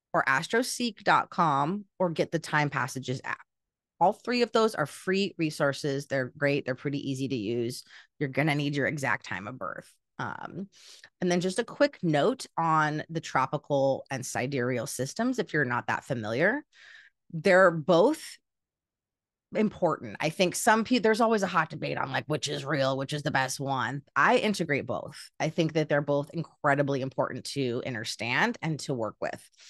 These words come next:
The tropical zodiac system, which is what most free websites default to, which is what most modern astrologers utilize the most, is based on the sun's trajectory across the celestial equator.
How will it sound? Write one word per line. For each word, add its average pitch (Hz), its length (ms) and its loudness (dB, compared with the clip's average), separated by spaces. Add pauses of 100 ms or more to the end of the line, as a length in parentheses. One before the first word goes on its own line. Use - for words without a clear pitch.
(460)
The 190 120 -2
tropical 226 1120 4
zodiac 160 540 2
system, 143 420 -4
which 170 160 -2
is 175 140 -2
what 175 200 2
most 170 800 0 (300)
free 233 300 0
websites 180 500 2
default 156 440 0
to, 160 120 -2
which 156 160 -4
is 175 100 -2
what 160 160 0
most 180 580 2
modern 170 340 2
astrologers 156 640 -2 (340)
utilize 202 540 4
the 165 80 -2
most, 151 560 0
is 196 240 4
based 185 440 2
on 180 180 2
the 160 80 0
sun's 185 440 0
trajectory 175 840 -2
across 165 680 0
the 165 100 -8
celestial 135 640 -2
equator. 113 720 -8